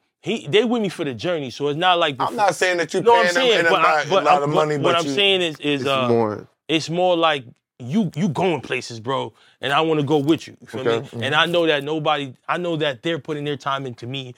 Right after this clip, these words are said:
Speaker 1: so I give them what I can, but I do it every week. So automatic Zelle every Wednesday, you getting something from me regardless.
Speaker 2: Ghost, Ghost did that with us.
Speaker 1: Right.
Speaker 3: Yeah.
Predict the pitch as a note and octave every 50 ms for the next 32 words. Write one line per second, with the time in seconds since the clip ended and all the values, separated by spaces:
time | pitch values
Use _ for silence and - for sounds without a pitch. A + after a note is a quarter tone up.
0 | - - - - _ - - C#3+ C3 A#2+ B2 C#3+ D3+ C3 C#3+ D3+ C3+ C3+ C3+ C3+
1 | C3 C3 C3 B2+ A#2 - - E3+ E3+ D#3 C3 C3+ B2+ B2+ A#2+ A2 C3 C3 B2 B2
2 | B2 B2 C3+ D3 A#2+ - - B2 A2+ A2 G#2+ - _ _ _ _ _ _ _ _
3 | _ - C#3+ E3 E3 E3 D#3+ D#3 D#3 D3+ D3 B2+ B2 A#2 C#3+ D3+ D3 C#3+ C3+ C3+
4 | - - C#3+ C#3+ C#3+ D3 C#3 C#3 C#3 C3 C3 A#2 A#2 C3 B2 A#2+ A#2+ A#2 A#2 _
5 | - B2 A2+ B2+ C3+ C3 A#2 - - B2+ A#2+ G#2+ - A#2+ A#2 A#2 A2+ G#2+ G#2+ G#2
6 | A#2+ A#2 A2 G2+ F#2+ F#2+ - - G#2 - _ _ _ _ _ - C#3 D#3 D3+ C3+
7 | - G#2 A2 G2+ C3+ E3+ F#3+ F#3+ - D#3+ D#3 C#3 C3 B2+ A#2+ A2 G#2+ G#2 G2 F#2+
8 | G2+ G#2+ - - - _ _ _ _ _ - A#2 A2 A2 A#2 A#2 A2+ G#2 F#2+